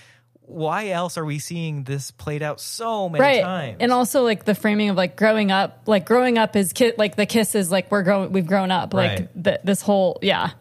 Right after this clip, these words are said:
Speaker 1: It
Speaker 2: I don't
Speaker 1: symbolizes commitment.
Speaker 2: Yeah, commitment
Speaker 1: Without
Speaker 2: or
Speaker 1: commitment.
Speaker 2: Yeah.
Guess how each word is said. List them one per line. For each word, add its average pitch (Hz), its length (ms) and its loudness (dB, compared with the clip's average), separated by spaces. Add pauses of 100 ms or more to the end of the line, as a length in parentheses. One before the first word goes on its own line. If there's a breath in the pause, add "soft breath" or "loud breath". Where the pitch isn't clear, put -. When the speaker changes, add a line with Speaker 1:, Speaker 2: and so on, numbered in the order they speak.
(200)
Speaker 1:
It 160 100 -4
Speaker 2:
I - 20 -4
don't 196 100 -2
Speaker 1:
symbolizes 160 480 -2
commitment. 123 640 -6
Speaker 2:
Yeah, 196 240 4
commitment 208 440 2
Speaker 1:
Without 175 280 -2
Speaker 2:
or - 80 -12
Speaker 1:
commitment. - 800 -12
Speaker 2:
Yeah. 147 300 0